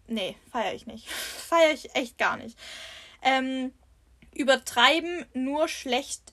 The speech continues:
warte, was? Übertreiben nur Diäten, schlechte Laune. Ah, sie meint übertreiben wahrscheinlich im Sinne von Produkte anwerben. Fünfzehn von zehn <laughs> und so. Ja, äh, fühle ich sehr, Leute. Ihr wisst ja, feier ich auch gar nicht, wenn jemand immer alles Neue komplett übertrieben anwirbt.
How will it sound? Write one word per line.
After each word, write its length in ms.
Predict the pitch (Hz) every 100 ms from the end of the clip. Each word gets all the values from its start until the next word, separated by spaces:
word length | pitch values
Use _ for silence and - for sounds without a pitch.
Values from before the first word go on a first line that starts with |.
| _
warte, 280 | 226 226 208
was? 200 | 226 285
Übertreiben 880 | - 233 220 - 226 254 339 370 262
nur 220 | 247 277
Diäten, 540 | 240 240 247 254 254 247
schlechte 440 | - 233 233 233
Laune. 500 | 214 202 220 202 196 - -
Ah, 220 | 247 277 302
sie 100 | 277
meint 240 | 254 240
übertreiben 640 | 233 233 - 269 285 254
wahrscheinlich 420 | 226 233 233 233 240
im 100 | 233
Sinne 200 | 240 240
von 200 | 226 226
Produkte 540 | 226 262 - 226 -
anwerben. 600 | 226 220 208 214 220 240
Fünfzehn 440 | - 320 - 311 285
von 180 | 277 247
zehn 260 | 339 392 381 -
<laughs> 120 | 392
und 80 | 440
so. 360 | - 320 349 - - -
Ja, 240 | 262 247 -
äh, 160 | - 269
fühle 320 | - 370 403
ich 120 | 349
sehr, 300 | - 254 320
Leute. 320 | 320 359 -
Ihr 160 | 294 254
wisst 240 | 294 -
ja, 100 | 320 311 269 254 240
feier 240 | 302 269
ich 140 | 254
auch 120 | 247 233
gar 220 | 233 269
nicht, 140 | 294
wenn 120 | 254
jemand 200 | 254 247
immer 200 | 233 240
alles 260 | 247 269 -
Neue 340 | 240 254 262 254
komplett 400 | 269 240 269 233
übertrieben 480 | 233 240 277 277
anwirbt. 520 | 240 240 247 320 349